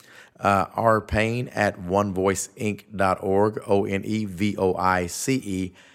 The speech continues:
I N C dot O R G. Would love to come in and work with you. And also, John made a, an, a, a great program available of, of how successful people think. He has got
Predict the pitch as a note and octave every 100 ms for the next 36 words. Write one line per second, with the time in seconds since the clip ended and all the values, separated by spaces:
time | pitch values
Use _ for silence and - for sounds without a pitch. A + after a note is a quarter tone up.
0 | _ _ _ A2 A#2 A2+ G#2+ G2+ F#2 -
1 | A2 G2 F#2 F2+ - G2+ G2+ G2 F2 F#2+
2 | G#2+ F#2 F2 G2+ F#2+ F#2 G2+ F#2+ G2+ F#2+
3 | F2 - - - - G#2+ - G#2 G2+ A2
4 | A2+ - - _ G2+ G#2+ B2+ A#2+ G2 F2
5 | G#2 A2+ A2+ G#2 G#2 G2 G2+ F#2+ - -
6 | _ _ - G2+ G2 - F#2 F#2+ F2 F#2
7 | A#2 B2 - _ _ - - - A#2 A2
8 | G#2+ G#2 G2+ F2+ G#2 G#2 G#2+ G#2+ - -
9 | - _ A2 G#2 F#2 G2 E2+ E2+ A2 A2+
10 | A2+ G2+ - - A2+ - - G2 A2+ G#2
11 | G2 F2+ - A#2 B2 - G#2+ G2 F2 G2
12 | F#2+